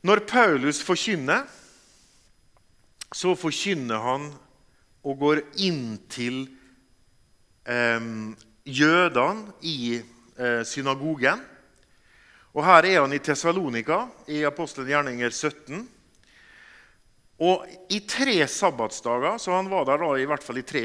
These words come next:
uker, så samtalte han med dem ut fra skriftene.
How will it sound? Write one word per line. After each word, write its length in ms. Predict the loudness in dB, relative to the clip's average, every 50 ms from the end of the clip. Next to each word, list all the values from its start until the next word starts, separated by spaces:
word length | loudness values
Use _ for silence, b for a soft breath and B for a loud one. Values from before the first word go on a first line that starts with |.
| -4 -6 -8
uker, 320 | -8 -6 -6 -6 -6 -8 -12 -18 _ _ _ _ _ _
så 180 | -12 -10 -8 -6
samtalte 1200 | -4 -4 -4 0 0 0 0 0 -2 -6 -8 -10 -2 2 4 4 4 4 2 -2 -6 -6 -6 -4
han 240 | -4 -4 -4 -4
med 300 | -4 -2 0 0 0 0
dem 200 | 0 -2 -2 -2 -10 -18 _ -10
ut 400 | -8 -8 -6 -8 -10 -10 -10 -12
fra 240 | -6 0 0 0 0
skriftene. 720 | -2 -4 -6 -6 -8 -8 -12 -18 -20 _ -12 -10 -10 -10